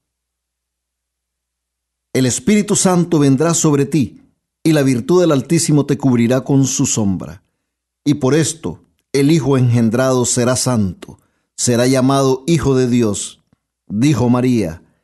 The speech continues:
"He aquí la sierva del Señor, hágase en mí según tu palabra".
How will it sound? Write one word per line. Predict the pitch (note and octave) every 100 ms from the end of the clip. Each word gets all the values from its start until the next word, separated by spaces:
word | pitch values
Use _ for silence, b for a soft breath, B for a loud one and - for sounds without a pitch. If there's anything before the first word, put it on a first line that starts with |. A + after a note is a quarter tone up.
| _ _ _ _ -
"He | D3+
aquí | C#3+ A#2+ D3
la | C3 A2
sierva | - B2+ A#2+ G#2+
del | G#2 G2
Señor, | - G#2 A2 G#2 E2+ - _ _ _
hágase | - C3+ D3+ D#3 -
en | B2+ A#2+
mí | D3 F3+ F3+ b b b
según | - - A#2 A#2 C#3+ D3 D3
tu | - F#3 F3+
palabra". | E3 D3+ B2+ G2 D#2+ - _